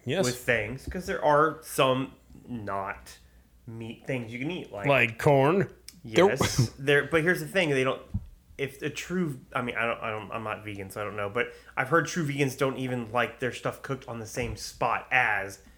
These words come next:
Speaker 2: the meat.
Speaker 3: The more the meat's
Speaker 2: Which is
Speaker 3: cooked.
Speaker 2: the whole big thing, like the Impossible Burger from Whataburger. They're like, "It's not really an Impossible Burger. You're cooking on the same grill with other meat."
Speaker 1: So it tastes good 'cause it gets some of the fat that drains in from the burgers,
Speaker 2: I mean, you're
Speaker 1: actually.
Speaker 2: not truly eating vegan if you're eating stuff that, like, fried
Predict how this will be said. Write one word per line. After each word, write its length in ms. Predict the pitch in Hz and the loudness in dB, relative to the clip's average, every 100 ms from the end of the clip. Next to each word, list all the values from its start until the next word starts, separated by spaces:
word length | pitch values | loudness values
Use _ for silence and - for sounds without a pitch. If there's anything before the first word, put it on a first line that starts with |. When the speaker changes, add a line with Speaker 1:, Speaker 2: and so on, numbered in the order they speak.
| _ - - 120 | _ -20 -16 -10
Speaker 2:
the 60 | |
meat. 240 | 117 107 - | -8 -8 -6
Speaker 3:
The 140 | 117 104 | -2 0
more 180 | 107 | 0
the 60 | 101 | 0
meat's 200 | 101 95 | -2 0
Speaker 2:
Which 140 | 147 | 2
is 80 | 165 143 | 2 2
Speaker 3:
cooked. 20 | |
Speaker 2:
the 80 | 143 | 2
whole 180 | 147 | 2
big 200 | 131 135 | 4 0
thing, 140 | 139 127 | 2 0
like 180 | 117 - | 0 -2
the 80 | 120 | -4
Impossible 480 | 104 123 - 117 | -4 -6 -6 -12
Burger 320 | 107 113 107 101 | -10 -8 -8 -8
from 180 | 117 | -6
Whataburger. 520 | 117 147 139 113 104 104 | 0 0 0 -2 -6 -8
They're 120 | 107 | -6
like, 440 | 101 101 98 - _ - | -4 -6 -8 -14 _ -16
"It's 160 | 113 123 | -10 -6
not 140 | 110 | -4
really 180 | 113 113 | -4 -4
an 60 | |
Impossible 360 | 104 139 151 123 | -4 -6 -6 -4
Burger. 200 | 120 117 | -4 -4
You're 100 | 113 | -6
cooking 280 | 110 123 120 | -10 -8 -6
on 120 | 110 | -6
the 60 | 104 | -6
same 260 | - 110 | -6 -6
grill 420 | 107 131 123 110 110 - - - | 0 4 4 2 -4 -16 -20 -4
with 240 | 120 113 | -4 -2
other 240 | 117 98 | -6 -6
meat." 240 | 98 95 - - _ - - | -8 -10 -14 -20 _ -14 0
Speaker 1:
So 160 | 156 | 2
it 100 | 127 | 4
tastes 300 | - 170 147 | 8 8 8
good 200 | 135 117 | 6 6
'cause 160 | 131 123 | 4 4
it 60 | 117 | 2
gets 220 | 135 117 | 2 2
some 140 | 139 | 2
of 80 | 127 | 2
the 100 | 107 | 0
fat 380 | - 139 127 113 | 4 6 6 2
that 240 | 117 113 | -8 -4
drains 400 | 123 139 135 123 | 0 4 6 6
in 240 | 135 135 117 | 4 4 2
from 240 | 143 131 | 2 0
the 120 | 113 | -2
burgers, 340 | 107 131 110 147 | 0 0 0 2
Speaker 2:
I 40 | |
mean, 140 | 156 143 | 2 4
you're 100 | 139 | 6
Speaker 1:
actually. 40 | |
Speaker 2:
not 260 | 131 117 - | 4 2 -2
truly 420 | - 113 110 110 | -4 -4 -6 -8
eating 300 | 123 107 104 | -8 -8 -6
vegan 300 | 107 101 92 | -6 -6 -6
if 140 | 98 - | -10 -8
you're 160 | 101 | -10
eating 360 | 113 113 107 101 | -8 -8 -8 -10
stuff 240 | - 117 | -4 -4
that, 180 | 117 101 | -2 -4
like, 280 | 113 101 - | -4 -4 -6
fried 600 | - - 110 101 92 95 | -20 -8 -4 -2 -2 -6